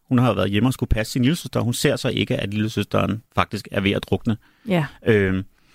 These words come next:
Speaker 1: og der synes jeg jo igen, altså det, det, den nemme og den kedelige manuskriptvej vil jo vir-, vil jo være den der, hvor hun så virkelig fik den der synds-, syndsbevidsthed.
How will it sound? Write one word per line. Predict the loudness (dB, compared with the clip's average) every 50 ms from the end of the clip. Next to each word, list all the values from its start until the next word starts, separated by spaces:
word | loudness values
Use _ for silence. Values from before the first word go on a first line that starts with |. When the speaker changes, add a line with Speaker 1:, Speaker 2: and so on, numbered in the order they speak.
| _ -20 _ -4 -2 0
Speaker 1:
og | 2 2
der | 2
synes | 2 2 2 4
jeg | 4
jo | 4 4
igen, | 2 2 2 0 0 -2 -2
altså | -2 0 0
det, | 2 2 2 2 0 0 -2 0
det, | 0 0 -2 -4 _ _ _ _ _ _ _ _ _ _ _ _ _ _ _ _ _ _ _ _ _ _ _ _ _ -18 -2 0
den | 2 4 6 6
nemme | 6 4 4 4 2 2 0 0 -4 _ _ _
og | 0 2
den | 2 2
kedelige | 2 4 4 4 4 4 4 4
manuskriptvej | 4 4 2 2 0 0 0 0 0 0 2 2 2 2 0 0
vil | 0 0 2 2
jo | 4 4
vir-, | 4 4 2 2
vil | 0 0 2 2
jo | 2
være | 2 4 4 2 2
den | 2 0 2
der, | 2 2 2
hvor | 2 2 2
hun | 2 2 0 0 -2 -4 -2
så | 0 0 0
virkelig | 0 0 0 0 2 2 2 0 0 0 0 0 0 -4 -12 _ _ _ _ _ _ _ _ _ 0
fik | 0 0 2 0
den | 0 2 2
der | 2
synds-, | 2 2 2 0 0 -2 -6 -8 -12 -12 -12 -10
syndsbevidsthed. | -2 0 0 0 0 -4 -10 -12 -14 -16 _ _ _ _ 0 2 2 0 0 -2 -4 -6 -6